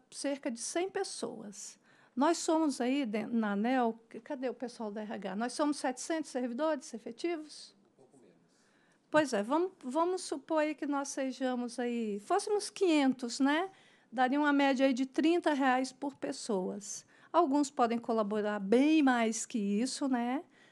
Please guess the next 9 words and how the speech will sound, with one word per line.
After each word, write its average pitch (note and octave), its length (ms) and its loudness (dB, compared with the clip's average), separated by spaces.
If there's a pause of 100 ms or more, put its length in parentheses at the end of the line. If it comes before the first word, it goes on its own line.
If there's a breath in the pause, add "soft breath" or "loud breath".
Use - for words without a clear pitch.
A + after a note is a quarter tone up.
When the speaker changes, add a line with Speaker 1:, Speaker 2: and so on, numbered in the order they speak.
(120 soft breath)
Speaker 1:
Alguns C#4 420 0
podem G3+ 460 0
nisso, C4 580 2
um G#3+ 180 -2
pouquinho C5 760 0
menos B3+ 440 2
que - 120 -10
isso, B3+ 500 -4
né? C4+ 280 -2